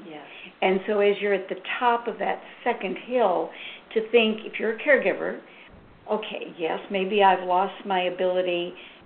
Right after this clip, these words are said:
Speaker 2: to get out every day in the afternoon and walk," let's say. But what have I gained? You know, what is it that replaced that? And what have I learned from that? To always look at that other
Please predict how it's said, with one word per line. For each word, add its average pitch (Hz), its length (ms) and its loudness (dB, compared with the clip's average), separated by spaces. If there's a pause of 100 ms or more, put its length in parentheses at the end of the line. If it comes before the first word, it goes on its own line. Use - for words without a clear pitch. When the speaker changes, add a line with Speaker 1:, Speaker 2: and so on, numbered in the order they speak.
(240)
Speaker 2:
to 170 560 2
get 202 160 6
out 180 200 6
every 185 220 0
day 175 220 2
in 170 100 -2
the 165 140 0
afternoon 165 640 -4
and 165 160 -6
walk," - 420 -2 (340)
let's - 260 -12
say. - 240 -6 (640)
But 226 120 -4
what 269 140 10
have 240 160 4
I 214 120 4
gained? 180 500 -8 (400)
You 220 100 -4
know, 208 120 4
what 240 380 2
is 240 260 -2
it - 160 -6 (120)
that 180 200 -2 (200)
replaced 202 640 -4
that? - 300 -6
And 202 140 0
what 202 140 4
have 185 140 2
I 175 120 4
learned 180 400 -2
from - 280 -12
that? - 300 -8 (680)
To - 100 0
always 269 440 2
look 233 240 -2
at 196 140 -8
that 185 280 2
other 202 280 -2